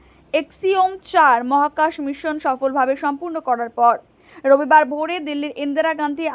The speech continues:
আন্তর্জাতিক বিমানবন্দরে অবতরণ করেন তিনি। সেখানে তাকে বরণ করতে হাজির ছিলেন একাধিক বিশিষ্ট ব্যক্তিত্ব, তার পরিবার। নেতৃত্বে ছিলেন কেন্দ্রীয় প্রতিমন্ত্রী জিতেন্দ্র সিং, যিনি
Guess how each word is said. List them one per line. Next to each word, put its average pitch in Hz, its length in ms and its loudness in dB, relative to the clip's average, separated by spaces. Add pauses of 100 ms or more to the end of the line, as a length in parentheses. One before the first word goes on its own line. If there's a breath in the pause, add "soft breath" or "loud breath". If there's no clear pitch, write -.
আন্তর্জাতিক 285 580 -6
বিমানবন্দরে 262 720 -4
অবতরণ 285 480 -4
করেন 302 260 -2
তিনি। 294 280 -4 (460 soft breath)
সেখানে 330 300 0
তাকে 415 220 -4
বরণ 302 340 2
করতে 349 260 -4
হাজির 277 340 0
ছিলেন 311 300 -6
একাধিক 254 480 -2
বিশিষ্ট 262 340 -14
ব্যক্তিত্ব, 240 460 -8
তার 294 220 -6
পরিবার। 220 380 0 (480 loud breath)
নেতৃত্বে 311 500 -2
ছিলেন 392 320 -6
কেন্দ্রীয় 339 360 -6
প্রতিমন্ত্রী 311 580 -6
জিতেন্দ্র 285 420 -6
সিং, 302 240 -10 (100)
যিনি 294 260 -8